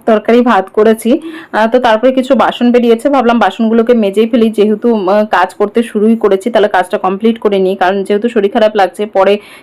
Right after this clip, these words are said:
কাজ করতে আরোই ভালো লাগবে না। আম, খাওয়া দাওয়ার পরে তো একদমই ভালো লাগবে না, তার জন্য, উম,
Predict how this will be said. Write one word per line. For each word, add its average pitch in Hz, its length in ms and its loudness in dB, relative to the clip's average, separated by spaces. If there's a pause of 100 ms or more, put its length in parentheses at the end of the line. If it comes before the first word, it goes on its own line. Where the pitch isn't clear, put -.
কাজ 214 200 -2
করতে 226 240 -2
আরোই 190 280 2
ভালো 220 220 2
লাগবে 180 260 2
না। 220 180 -2 (300)
আম, 220 360 0
খাওয়া 220 260 0
দাওয়ার 233 200 2
পরে 254 180 2
তো 277 100 2
একদমই 226 380 2
ভালো 202 240 2
লাগবে 180 220 0
না, 185 100 -2
তার 202 160 0
জন্য, 214 200 -2
উম, 202 300 -4